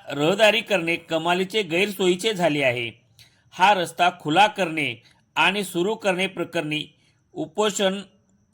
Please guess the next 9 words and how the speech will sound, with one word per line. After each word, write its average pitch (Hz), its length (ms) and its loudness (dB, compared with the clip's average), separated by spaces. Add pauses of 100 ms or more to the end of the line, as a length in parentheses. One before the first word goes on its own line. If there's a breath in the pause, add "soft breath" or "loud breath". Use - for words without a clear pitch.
(300)
आंदोलनास 170 720 2
कवठेमंकाळमधील 180 1120 2 (520 soft breath)
रस्ता 165 440 2
बाधित 185 420 4
नागरिक 165 460 0 (120)
संदीप 170 540 -2
कांबळे, 160 420 2 (360)
सचिन 202 480 -2
कांबळे, 160 480 0